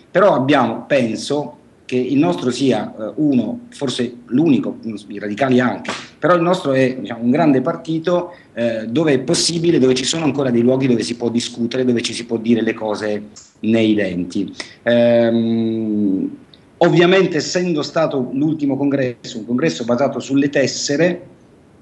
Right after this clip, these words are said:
ci sono stati dei problemi, ovviamente, perché la tessera si sa, eh, che nonostante i regolamenti le tessere poi vengono, arrivano a pacchetto sulla scrivania di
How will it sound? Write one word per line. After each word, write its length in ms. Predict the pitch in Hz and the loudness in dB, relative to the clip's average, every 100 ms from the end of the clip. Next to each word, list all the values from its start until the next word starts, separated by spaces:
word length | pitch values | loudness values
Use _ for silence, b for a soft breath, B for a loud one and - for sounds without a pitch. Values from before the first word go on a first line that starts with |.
| _ _ _ - _ - | _ _ _ -20 _ -20
ci 140 | - 117 | -10 -4
sono 200 | 131 123 | 0 0
stati 320 | - 113 120 | 0 0 0
dei 140 | 107 | -2
problemi, 680 | 101 107 120 147 107 104 101 - - _ | -4 -2 2 2 2 0 -4 -8 -20 _
ovviamente, 680 | 113 104 107 104 95 92 98 | -6 -4 -2 -2 -4 -8 -10
perché 480 | 98 - 123 117 104 101 101 | -12 -6 -6 -4 -8 -10 -4
la 120 | 127 | -2
tessera 560 | 127 123 123 - 139 | 2 0 -2 -2 0
si 120 | 135 - | 0 0
sa, 420 | 127 123 117 B B B _ | 2 2 0 B B B _
eh, 200 | - 98 | -14 -8
che 200 | 98 113 110 | -4 -4 0
nonostante 460 | 123 120 120 135 135 | 2 2 2 2 2
i 40 | |
regolamenti 600 | 123 139 143 135 131 131 | 2 2 2 2 0 0
le 100 | 120 | -2
tessere 400 | 120 123 - 123 | 0 -2 -2 -4
poi 120 | 120 | -4
vengono, 360 | 117 117 113 113 | -4 -4 -4 -2
arrivano 440 | 120 135 127 120 | 0 0 2 2
a 80 | 120 | 2
pacchetto 640 | - 131 - 131 127 - | 0 -4 -4 -4 -4 -4
sulla 180 | 127 120 | -4 -4
scrivania 500 | 113 120 113 113 117 | -4 -4 -2 0 0
di 200 | 107 107 | 0 -4